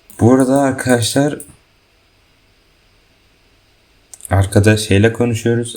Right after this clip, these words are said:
Ani ile konuşuyoruz biz bir yandan. Burada arkadaşlar benim daha önceden Mortis ile bu maç, bu map'te birden fazla kere Mortis ile tüm killleri aldığım maçlar olduğundan dolayı Mortis mi seçsem diye konuşuyoruz.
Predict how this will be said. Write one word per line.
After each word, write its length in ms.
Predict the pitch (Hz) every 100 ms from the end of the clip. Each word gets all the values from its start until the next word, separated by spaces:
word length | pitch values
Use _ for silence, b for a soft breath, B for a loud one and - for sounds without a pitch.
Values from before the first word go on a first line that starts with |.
| -
Ani 240 | 95 101
ile 160 | 104 107
konuşuyoruz 560 | 110 107 104 110 110
biz 180 | 107 104
bir 60 | 110
yandan. 360 | 107 110 123 - b b b b b -
Burada 300 | 107 123 131
arkadaşlar 560 | 135 127 131 - 123 113
benim 300 | 101 107 113
daha 300 | 110 101 113
önceden 440 | 117 98 92 95
Mortis 600 | 87 85 87 101 104 107 -
ile 180 | 95 87 - _ _ _ _ _ -
bu 60 |
maç, 380 | 98 107 101 - 104 98 _ -
bu 100 | 113
map'te 640 | 117 101 - 90 82 -
birden 300 | 90 95 104
fazla 360 | 110 98 87 82
kere 200 | 82 80
Mortis 600 | 80 92 104 107 107 101
ile 220 | 90 82 B B B B B _ _ _
tüm 320 | - 117 117
killleri 440 | 113 - 104 95 98
aldığım 520 | - 92 95 104 101
maçlar 460 | 95 90 - 101 113
olduğundan 560 | 110 98 95 90 87
dolayı 280 | 85 92 120
Mortis 560 | 127 90 98 101 101 -
mi 80 |
seçsem 520 | 104 101 101 - 104 101
diye 180 | 110
konuşuyoruz. 840 | 104 90 92 90 - 101 104 131